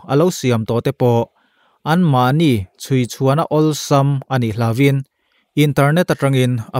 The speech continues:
paih tel bawk. Heti lai hian Kilgoy chuan Las Vegas lampanin ama in bank pakhat a va rawk a. L A a a kir leh hnuah Robert nen hian pahnih dang an rawk zui le a. Bank rawk lama chuan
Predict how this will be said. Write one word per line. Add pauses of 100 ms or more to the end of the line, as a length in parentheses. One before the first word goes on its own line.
paih
tel
bawk. (800)
Heti
lai
hian (220)
Kilgoy
chuan (320)
Las
Vegas (100)
lampanin (680)
ama
in (320)
bank
pakhat (180)
a
va
rawk
a. (760)
L (100)
A (180)
a (280)
a
kir
leh
hnuah (580)
Robert
nen
hian (140)
pahnih
dang (120)
an
rawk
zui
le (120)
a. (760)
Bank
rawk
lama
chuan